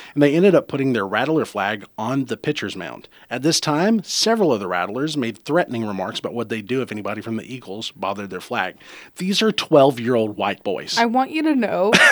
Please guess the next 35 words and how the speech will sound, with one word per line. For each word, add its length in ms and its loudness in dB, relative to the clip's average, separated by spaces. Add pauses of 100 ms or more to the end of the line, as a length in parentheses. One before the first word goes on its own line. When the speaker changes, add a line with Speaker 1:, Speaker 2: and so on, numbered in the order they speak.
(280)
Speaker 1:
<laughs> 460 -10
Speaker 2:
that 460 0
out 200 2
of 160 -4
the 80 -2
twelve-year-old 520 0
white 180 -2
boys 220 -2
that 140 0
I 140 2
know, 420 0 (520)
this 220 -4
would 120 0
be 100 0
a 80 6
very 400 0 (100)
adorable 460 0
thing 180 -6
to 100 -12
witness. 500 -12 (140)
K-, 360 -6
keeping 320 6
in 120 4
mind 220 4
that 100 6
I 120 8
know 200 6
two 520 0 (340)
that 220 4
I 100 4
care 460 -2 (580)
s-, 440 -14
like, 260 -6
any 320 0
about, 460 0